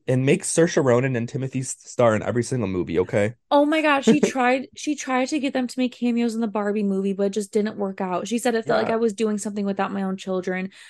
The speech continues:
Speaker 2: And I
Speaker 1: I
Speaker 2: was
Speaker 1: saw
Speaker 2: like,
Speaker 1: that.
Speaker 2: "That, <gasps> oh God, that just, like,
Speaker 1: Yeah.
Speaker 2: also, that warms my heart, but it also breaks my heart that they couldn't just,
Speaker 1: Yeah.
Speaker 2: like, make a cameo."
Speaker 1: Well, Saoirse Ronan was, like, literally signed on to the movie originally.
Speaker 2: Yeah, I
Speaker 1: Like, she was
Speaker 2: thought,
Speaker 1: supposed
Speaker 2: okay,
Speaker 1: to
Speaker 2: I
Speaker 1: be a
Speaker 2: thought
Speaker 1: bigger
Speaker 2: I read
Speaker 1: role.
Speaker 2: that.
Speaker 1: Yeah.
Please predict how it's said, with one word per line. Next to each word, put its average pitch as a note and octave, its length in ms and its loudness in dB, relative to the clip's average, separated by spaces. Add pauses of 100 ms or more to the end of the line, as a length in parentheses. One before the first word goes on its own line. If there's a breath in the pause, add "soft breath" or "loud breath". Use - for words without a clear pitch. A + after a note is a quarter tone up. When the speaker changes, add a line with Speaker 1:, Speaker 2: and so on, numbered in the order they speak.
Speaker 2:
And - 60 2
I - 0 -
Speaker 1:
I - 40 4
Speaker 2:
was G#3+ 160 0
Speaker 1:
saw D3 200 6
Speaker 2:
like, D3 80 2
Speaker 1:
that. G#2+ 160 6
Speaker 2:
"That, A3+ 480 4 (560 loud breath)
<gasps> - 80 -14
oh E4+ 260 0 (220)
God, A#3 300 -2
that A3+ 140 0
just, - 160 0
like, - 140 4
Speaker 1:
Yeah. - 60 -4
Speaker 2:
also, A3 240 -2
that A3+ 160 -2
warms A#3+ 320 -2
my C4+ 80 -2
heart, A#3 300 -2
but A#3 60 0
it A3 60 0
also G#3+ 240 0
breaks G3+ 380 -2
my F#3 100 -2
heart F3 220 0
that F3 100 -6
they F#3+ 80 0
couldn't G3 280 -4
just, G#3 180 4
Speaker 1:
Yeah. F#3+ 60 2
Speaker 2:
like, G3 80 -4
make F#3+ 160 0
a F#3+ 60 0
cameo." F3+ 680 -6 (240 soft breath)
Speaker 1:
Well, D#3+ 360 4
Saoirse F3 400 -2
Ronan F#3 280 0
was, D3+ 120 -2
like, B2 180 -4
literally A#2+ 400 0
signed G#2 400 -2
on F#2 200 0
to C3 80 -10
the B1+ 80 -10
movie D2 300 -4
originally. B1 680 -8 (240)
Speaker 2:
Yeah, E4+ 240 -2
I A3 200 0
Speaker 1:
Like, B3 100 -2
she E4+ 100 0
was - 100 0
Speaker 2:
thought, - 0 -
Speaker 1:
supposed A4+ 220 2
Speaker 2:
okay, - 80 0
Speaker 1:
to - 60 2
Speaker 2:
I - 60 0
Speaker 1:
be A#2+ 100 0
a - 40 0
Speaker 2:
thought G4+ 120 2
Speaker 1:
bigger - 140 0
Speaker 2:
I C#4 80 2
read G#2 160 2
Speaker 1:
role. F2 120 0
Speaker 2:
that. - 300 -8 (440)
Speaker 1:
Yeah. A#2 280 0